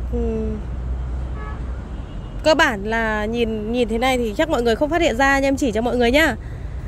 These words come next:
Đây. Lá của nó sẽ mọc theo xoay này. Một cuống ở đây, một cuống bên này xong lên đây. Xong một cuống ở đây, một cuống bên này, một cuống lại lên ở xoay bên này. Xong lại một cuống sang đây, một cuống sang đây, một cuống lại lên bên này.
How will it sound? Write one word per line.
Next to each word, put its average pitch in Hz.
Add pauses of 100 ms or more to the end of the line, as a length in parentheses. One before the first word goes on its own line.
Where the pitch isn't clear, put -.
(380)
Đây. 277 (920)
Lá 247
của 294
nó 240
sẽ 302
mọc 302
theo 285
xoay 311
này. 226 (640)
Một 233
cuống 233
ở 262
đây, 269
một 220
cuống 226
bên 269
này 240
xong 254
lên 269
đây. 269 (540)
Xong 262
một 240
cuống 214
ở 240
đây, 262
một 226
cuống 214
bên 262
này, 233
một 208
cuống 208
lại 233
lên 254
ở 190
xoay 254
bên 254
này. 214 (540)
Xong 262
lại 233
một 208
cuống 214
sang 269
đây, 262
một 226
cuống 208
sang 262
đây, 254
một 214
cuống 214
lại 233
lên 226
bên 262
này. 214